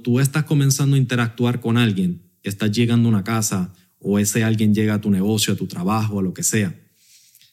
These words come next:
desde que el interés que tú muestras desde el principio en esa persona, en entender su necesidad, en entender verdaderamente por qué quiere algo que, que tú tienes a la mano.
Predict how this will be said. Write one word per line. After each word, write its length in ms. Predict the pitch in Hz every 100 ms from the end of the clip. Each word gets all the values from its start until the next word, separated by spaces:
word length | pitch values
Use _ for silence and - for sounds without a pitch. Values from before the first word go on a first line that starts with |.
| _ _ -
desde 480 | 110 127 117 120
que 320 | 123 117 107 110
el 140 | 113
interés 420 | 120 113 117 117
que 140 | 120 143
tú 120 | 147
muestras 480 | 135 143 139 135 120
desde 300 | 117 104 113
el 160 | 107
principio 720 | 107 104 101 107 127 131 135 110
en 60 |
esa 240 | 110 123 113
persona, 520 | 107 - 104 90 - _ _ _ _ _ -
en 140 | 117
entender 460 | 120 107 110 117 127
su 160 | -
necesidad, 880 | 135 117 113 - 101 104 101 - _ _ _ _ _
en 140 | 110
entender 420 | 113 110 113 110 120
verdaderamente 680 | 135 131 127 123 131 127
por 220 | 113 110 -
qué 180 | 113
quiere 320 | 113 120 120 107
algo 460 | 113 131 107 98
que, 220 | 98 98
que 100 | 98
tú 160 | 95 104
tienes 280 | 117 117 120
a 80 | 107
la 100 | 92
mano. 440 | 110 113 90